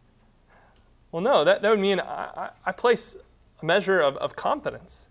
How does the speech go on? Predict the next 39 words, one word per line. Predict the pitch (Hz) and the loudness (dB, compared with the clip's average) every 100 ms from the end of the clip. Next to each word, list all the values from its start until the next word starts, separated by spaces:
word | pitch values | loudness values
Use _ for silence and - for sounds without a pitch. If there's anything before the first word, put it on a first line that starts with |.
| _ | _
and | 151 147 | -6 -6
trust | - 240 175 - - | -2 -2 -2 -12 -16
in | - 160 | -10 -6
you | 165 226 240 180 | -2 -2 0 0
and | 131 | -2
who | 143 220 | -2 -4
you | 247 208 170 | -2 0 0
are. | 214 170 - - - _ _ _ _ - _ _ _ _ _ _ _ _ _ _ _ _ _ | 0 -2 -8 -20 -20 _ _ _ _ -20 _ _ _ _ _ _ _ _ _ _ _ _ _
And | 175 | 2
that | 202 277 240 - - - _ | 4 4 2 -2 -16 -20 _
is | 190 185 156 | 0 0 2
what | 170 208 190 - - _ _ - | 4 4 2 -10 -18 _ _ -20
we're | 175 165 160 | -8 -6 -2
saying | 190 185 | -2 -2
to | 151 | 0
God | 160 180 156 | 4 4 4
when | 143 147 | 0 -6
we | 147 | -8
truly | - 202 277 214 135 | -4 0 2 2 0
have | 147 160 | 2 0
faith | - - 214 214 156 - - _ _ _ | 0 4 6 8 4 -8 -20 _ _ _
in | 156 151 | -2 -2
him. | 139 151 156 - 151 _ _ _ _ _ _ 170 | -2 -6 -8 -10 -18 _ _ _ _ _ _ 2
It | |
means | 214 254 185 | 4 4 4
we, | 262 208 | 0 0
we | 240 | -2
trust | 196 - 262 254 220 - - - | -2 6 8 8 4 -6 -16 0
who | 233 254 | 2 2
you | 226 220 | 2 4
are. | 240 269 | 6 6
We | 190 220 | 4 2
trust | - 285 233 - | 4 4 4 0
your | 214 214 | 4 4
power. | 214 247 277 302 | 4 4 8 8
We | 185 196 | 6 -2
trust | - 285 - | 4 2 4
your | 220 190 | 6 6
wisdom | 180 294 202 147 135 120 | 4 0 -2 -4 -6 -8